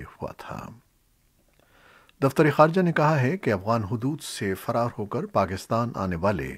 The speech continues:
अफगान सिक्योरिटी फोर्सेस के चालीस एहलकारों को वापस भेज दिया गया है। बयान के मुताबिक अफगान सिक्योरिटी फोर्सेस ने अगर लॉजिस्टिक्स सपोर्ट की दरख्वास्त की, तो वो उन्हें फराहम की जाएगी।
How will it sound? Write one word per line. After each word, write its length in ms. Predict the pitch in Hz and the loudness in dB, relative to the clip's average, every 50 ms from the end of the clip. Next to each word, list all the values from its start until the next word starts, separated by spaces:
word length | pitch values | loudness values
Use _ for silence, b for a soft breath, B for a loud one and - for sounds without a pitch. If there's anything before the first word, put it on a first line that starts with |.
| - B B B B B B B B | -14 B B B B B B B B
अफगान 400 | 104 104 95 98 - 127 131 135 131 | -6 -6 -4 0 2 2 2 2 0
सिक्योरिटी 560 | - - - 107 - - 120 107 - - 101 | -4 -6 -8 -6 -6 -6 -6 -6 -6 -8 -8
फोर्सेस 500 | - - 131 123 - - - 127 - - | -8 -6 -8 -8 -8 -8 -8 -8 -8 -8
के 120 | - - - | -8 -8 -8
चालीस 560 | - - 98 85 101 120 139 147 143 139 - 110 | -4 -2 -2 0 0 0 -2 -4 -6 -6 -4 -4
एहलकारों 480 | 92 87 90 - - 90 85 87 87 80 - | -4 -4 -6 -4 -4 -2 -2 -2 -4 -8 -8
को 240 | - 85 67 64 - b b b b b b b | -8 -8 -8 -10 -12 b b b b b b b
वापस 400 | - 87 92 92 - 85 - - - | -6 -4 -4 -4 -4 -8 -10 -10 -10
भेज 220 | - 98 - - - | -8 -8 -8 -8 -8
दिया 140 | - 64 57 - - | -8 -8 -8 -8 -10
गया 140 | - - - - | -12 -10 -10 -10
है। 240 | - - - - - - - _ _ _ B B B B B B B B B B | -10 -10 -12 -12 -12 -16 -18 _ _ _ B B B B B B B B B B
बयान 220 | 113 120 123 120 | 4 4 4 4
के 120 | 107 110 | 2 -2
मुताबिक 400 | 117 107 120 117 127 175 180 - | -2 0 0 0 0 0 -2 -2
अफगान 360 | 113 98 95 98 107 107 95 87 | -2 0 0 0 0 0 0 -2
सिक्योरिटी 580 | - - - 104 - - 117 101 101 - 95 85 | -6 -8 -10 -8 -6 -6 -6 -6 -6 -6 -8 -10
फोर्सेस 560 | - - - 123 - - - 131 95 - - - | -8 -6 -6 -4 -4 -4 -6 -6 -8 -8 -10 -12
ने 260 | 57 52 - 55 - - B B B B B B B B | -10 -10 -10 -12 -14 -16 B B B B B B B B
अगर 280 | - 117 120 139 131 117 | -2 0 2 2 2 2
लॉजिस्टिक्स 760 | 107 101 101 95 110 113 - - - - - 131 - - - - | 0 0 0 0 -2 -4 -4 -6 -8 -8 -8 -8 -8 -8 -8 -8
सपोर्ट 340 | - - - 113 117 - | -8 -4 -4 -4 -4 -4
की 120 | - - 82 | -6 -6 -6
दरख्वास्त 500 | 80 73 - - 107 107 110 - - - | -6 -6 -4 0 0 0 0 0 -6 -6
की, 200 | 117 107 101 - b b b b b _ - | -6 -6 -6 -8 b b b b b _ -8
तो 80 | 120 104 | -6 -6
वो 400 | 98 120 127 143 147 127 - - | -4 -2 -2 -2 -4 -6 -8 -8
उन्हें 300 | - 101 95 80 71 67 67 | -6 -6 -4 -4 -6 -8 -10
फराहम 440 | - - 110 104 95 76 76 73 - - | -4 0 0 0 0 0 -6 -12 -14 -16
की 120 | - - - | -16 -14 -12
जाएगी। 640 | - - - - - - - - - - - - | -12 -10 -10 -12 -12 -14 -16 -16 -16 -16 -16 -18